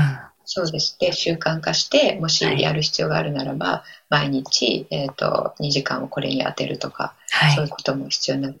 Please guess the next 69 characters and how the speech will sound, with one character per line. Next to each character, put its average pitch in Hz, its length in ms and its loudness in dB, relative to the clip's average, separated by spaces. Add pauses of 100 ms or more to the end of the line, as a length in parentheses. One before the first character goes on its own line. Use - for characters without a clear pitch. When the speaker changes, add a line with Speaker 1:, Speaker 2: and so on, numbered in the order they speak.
(100)
Speaker 1:
く - 80 -4
る - 140 -6
か - 160 -6
も 143 80 -2
し - 120 0
れ - 60 -4
な 139 120 -4
い - 40 -6
で - 80 -8
す - 140 -6
よ 143 60 -8
ね。 143 260 -6
Speaker 2:
え 156 40 0
え。 139 300 2 (300)
Speaker 1:
そ 269 180 4
れ 269 80 6
を 269 60 6
人 269 200 0
は 247 80 0
よ-、 240 160 2
努 254 140 2
力 285 260 -2
と - 80 -2
呼 147 160 -2
ぶ 143 100 -2
わ 143 120 -2
け 131 140 -6
で 135 80 -4
す - 180 -4
が、 139 320 -2 (100)
Speaker 2:
う 196 80 4
ん。 170 320 0
Speaker 1:
努 254 120 4
力 269 340 0
は、 143 460 0
あ - 120 -4
の、 135 140 -4
辛 240 320 0
く 269 160 -4
て 165 100 -2
苦 165 220 -4
し - 200 2
い 220 40 2
も 160 140 0
の 147 100 -2
だ 147 140 -4
と - 260 -4
思 156 180 -2
っ 156 80 -2
て - 200 -4
い 135 80 -4
る、 131 200 -6 (340)
特 156 260 -2
に 139 100 -2
日 143 60 -4
本 147 180 -4
人 143 220 0
は 131 140 -6 (160)
方 151 260 -4
が 143 100 0
多 147 80 -2
い 143 60 -2
ん 139 40 -4
で 139 60 -4
す - 80 0
け - 140 -2
れ 147 60 -4
ど 156 100 -4
も、 147 240 -6